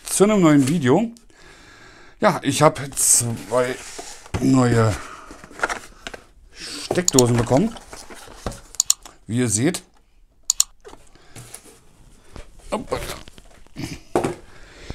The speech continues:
Und da habe ich die Anfrage bekommen,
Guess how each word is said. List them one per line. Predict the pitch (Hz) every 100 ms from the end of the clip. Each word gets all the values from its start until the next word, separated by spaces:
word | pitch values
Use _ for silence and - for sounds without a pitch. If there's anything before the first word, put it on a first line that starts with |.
| - - - - - - - _ _ _ _ _ -
Und | 135 135 135 131 104 -
da | 117
habe | 127
ich | 131
die | 117
Anfrage | 131 135 139
bekommen, | 131 113 120 135 156